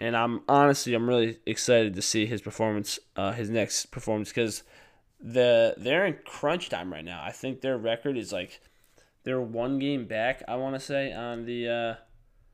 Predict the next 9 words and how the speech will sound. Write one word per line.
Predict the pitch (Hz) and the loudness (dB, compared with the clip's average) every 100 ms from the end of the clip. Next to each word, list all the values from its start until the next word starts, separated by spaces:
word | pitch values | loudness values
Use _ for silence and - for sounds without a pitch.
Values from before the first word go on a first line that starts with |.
| _ _ _ - - _ _ - - | _ _ _ -20 -20 _ _ -18 -10
uh, | |
on | 117 117 110 110 110 104 107 | -6 -6 -6 -8 -10 -12 -10
the, | 113 113 110 110 107 110 110 107 104 104 107 110 107 | -4 -2 -2 -4 -8 -10 -10 -10 -10 -12 -14 -14 -14
who | 101 | -14
is | - | -14
it? | - - | -20 -20
They're | - | -16
one | 95 113 151 | -10 -6 -6
ga-, | 147 | -8